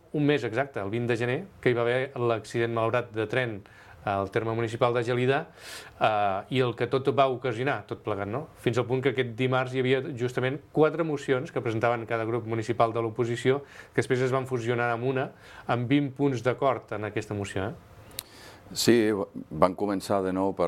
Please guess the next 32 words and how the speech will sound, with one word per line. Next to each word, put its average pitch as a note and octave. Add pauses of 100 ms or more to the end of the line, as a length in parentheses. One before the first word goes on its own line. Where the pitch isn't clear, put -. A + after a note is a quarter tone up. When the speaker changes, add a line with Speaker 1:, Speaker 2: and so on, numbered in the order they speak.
Speaker 2:
expressar E2
el E2+
nostre F2
condol, E2
no?, E2+
a F#2+
la D#2+
família D#2+
de D#2+
la D2+
víctima F2+
i E2+
víctimes, E2
no? E2
Si -
incorporem D#2
aquí D#2
també D#2+
l'accident D#2
que D#2
hi D2
va D2+
haver D#2
a D2
Andalusia. D2 (960)
I, A2
malauradament, G#2
el C3+
que G2+
compartim F2
tots, G2
i E2